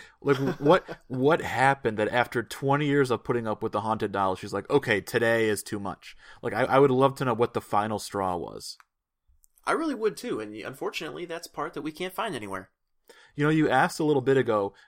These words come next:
Speaker 1: "Is there a part of the story that I believe is true?" And I will tell you, you brought it up. The one part of the story I absolutely believe is true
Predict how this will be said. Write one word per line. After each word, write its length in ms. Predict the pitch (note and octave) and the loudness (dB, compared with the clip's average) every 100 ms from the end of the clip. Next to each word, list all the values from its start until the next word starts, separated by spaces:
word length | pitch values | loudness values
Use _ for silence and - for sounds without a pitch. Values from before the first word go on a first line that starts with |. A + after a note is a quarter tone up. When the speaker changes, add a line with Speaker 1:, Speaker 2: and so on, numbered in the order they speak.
| _ | _
Speaker 1:
"Is 140 | - A#2 | -8 0
there 140 | B2+ | 2
a 60 | A#2 | 2
part 240 | - B2+ | 2 2
of 60 | C#3 | 2
the 60 | B2 | -2
story 300 | - B2 A2+ | 0 2 2
that 140 | A2 | 2
I 120 | G2+ | 0
believe 440 | G2+ G2+ G#2 G2+ G2 | 0 -2 -2 -2 -2
is 140 | F#2+ | -6
true?" 280 | - F2+ D#2+ | -6 -6 -4
And 140 | G#2+ | -2
I 80 | G#2+ | 0
will 100 | B2 | 0
tell 200 | - D3 | 2 4
you, 60 | C3+ | 4
you 200 | A2+ C3 | 2 0
brought 240 | C3+ C3 | 2 2
it 80 | A#2+ | 4
up. 200 | A2 - - - | 2 0 -20 -8
The 100 | - | -2
one 200 | A2+ C#3+ | 2 2
part 200 | D#3 E3 | 4 2
of 20 | D3+ | 2
the 60 | |
story 280 | C#3+ D3+ B2 | -2 2 4
I 140 | A2+ - | 2 2
absolutely 540 | G2+ - A#2+ B2 B2+ | 0 0 2 4 4
believe 340 | A#2 A2+ A#2+ | 2 4 4
is 120 | A#2+ - | 2 0
true 380 | A#2 A#2 C#3 | 4 6 4